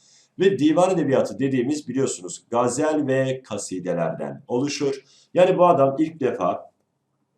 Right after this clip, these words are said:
gazel ve kasideleri yazan kişidir. Bence bu yönüyle gelebilir ilk temsilci olaraktan Anadolu Selçuklu Devleti'nde.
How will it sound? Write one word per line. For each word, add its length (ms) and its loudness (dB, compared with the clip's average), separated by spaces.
gazel 480 -2
ve 120 -4
kasideleri 760 -4
yazan 460 -2
kişidir. 460 -10
Bence 280 -2
bu 40 -2
yönüyle 320 0
gelebilir 520 -6
ilk 180 -10
temsilci 480 -10
olaraktan 640 -8
Anadolu 360 -6
Selçuklu 480 -10
Devleti'nde. 580 -8